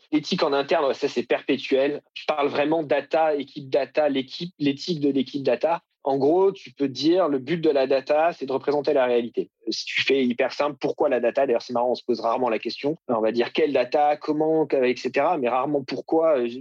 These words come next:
pourquoi tu veux de la data. Et en fait, bah, voilà, tu reviens à cette idée, c'est ce qui va me permettre de mieux représenter la réalité et surtout pas de la twister.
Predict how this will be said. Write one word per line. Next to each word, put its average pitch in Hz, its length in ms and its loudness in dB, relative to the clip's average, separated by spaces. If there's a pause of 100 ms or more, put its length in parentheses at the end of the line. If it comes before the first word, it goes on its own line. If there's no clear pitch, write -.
(120)
pourquoi - 240 -4
tu - 160 -8
veux 131 120 2
de 127 60 2
la 123 100 2
data. 123 440 0
Et 135 160 2
en 135 100 0
fait, 185 240 -2 (140)
bah, 117 140 2
voilà, 147 280 0
tu - 160 -6
reviens 123 240 0
à 151 60 2
cette - 240 -4
idée, 160 200 2
c'est 123 140 -6
ce - 80 -10
qui 127 140 -2
va 127 120 2
me 123 140 -4
permettre 131 420 0
de 127 120 0
mieux 139 240 2
représenter 131 480 0
la 120 100 2
réalité 117 540 2
et 156 260 0 (160)
surtout - 400 -4
pas 165 160 0
de 147 60 2
la 131 80 2
twister. - 400 -4